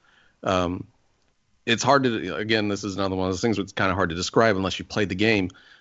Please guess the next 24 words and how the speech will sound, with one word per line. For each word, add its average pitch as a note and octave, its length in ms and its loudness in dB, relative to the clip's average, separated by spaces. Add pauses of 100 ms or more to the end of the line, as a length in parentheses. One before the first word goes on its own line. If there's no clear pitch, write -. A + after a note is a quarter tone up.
(160)
But, A2+ 160 2
like, A2 160 0
when A2+ 180 4
he, A#2 260 -2
when A#2 160 2
you G#2 120 0
jump, C3+ 400 2 (420)
uh, G#2+ 160 4
the G#2 80 -4
camera A#2 300 2
goes C3+ 180 4
up B2+ 160 0
with D#3 160 2
you, G2 240 -2
and G#2 160 0
then G2+ 160 0
when F#2+ 100 -4
he G#2+ 120 -2
lands, G#2 480 2
the G2+ 80 -6
camera F#3 360 2
kind D#3+ 300 2
of, A#2+ 120 2
like, A2 280 4